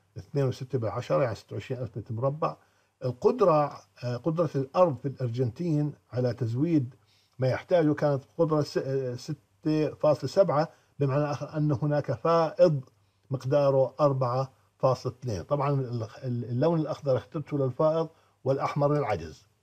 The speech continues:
أو ال-، ال-، ال-، تقريبًا يعني ال-، البني الفاتح. أستراليا عدد السكان تقريبًا عشرين مليون إلا شوي. المساحة ال-، المتوافرة أو المطلوبة لتزويد الفرد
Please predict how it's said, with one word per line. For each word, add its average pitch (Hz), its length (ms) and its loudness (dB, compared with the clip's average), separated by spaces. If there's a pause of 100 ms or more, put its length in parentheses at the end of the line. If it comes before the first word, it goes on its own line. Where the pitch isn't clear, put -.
(160)
أو 131 160 4
ال-، 123 160 -2
ال-، 117 180 -6
ال-، 110 320 -10
تقريبًا 127 400 -2
يعني 117 400 -4
ال-، 110 200 -4 (560)
البني 127 340 0
الفاتح. - 460 -8 (540)
أستراليا 170 760 2 (380)
عدد 185 140 4
السكان 160 580 -2
تقريبًا 147 380 -2
عشرين 127 340 -4
مليون 131 480 -2 (180)
إلا 120 180 -4
شوي. 156 380 -4 (680)
المساحة 143 540 2
ال-، 131 300 0
المتوافرة 127 1000 2 (180)
أو 139 100 6
المطلوبة 139 460 4
لتزويد 123 800 0
الفرد 131 440 -2